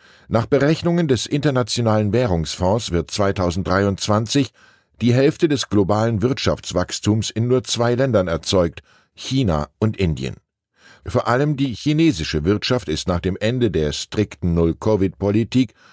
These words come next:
stärker gewachsen, als Ökonomen erwartet hatten. Im ersten Quartal zweitausenddreiundzwanzig stieg das Bruttoinlandsprodukt Chinas im Vergleich zum Vorjahr um vier Komma fünf Prozent.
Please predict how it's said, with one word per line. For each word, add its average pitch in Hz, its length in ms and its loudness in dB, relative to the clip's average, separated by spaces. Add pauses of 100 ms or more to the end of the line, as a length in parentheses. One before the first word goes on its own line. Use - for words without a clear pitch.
(120)
stärker 120 440 -2
gewachsen, 117 500 -2
als 107 240 -2
Ökonomen 104 520 0
erwartet 98 480 -2
hatten. - 260 -4 (680)
Im 123 140 2
ersten 156 360 2
Quartal 123 480 0
zweitausenddreiundzwanzig 92 1400 -2
stieg - 380 -4
das - 300 -4
Bruttoinlandsprodukt 87 1200 -2
Chinas 117 500 0 (420)
im 76 120 -4
Vergleich 90 460 0
zum 69 180 -6
Vorjahr 101 600 2
um 135 120 -2
vier 151 280 -2
Komma 85 240 0
fünf 69 280 -6
Prozent. 92 540 -4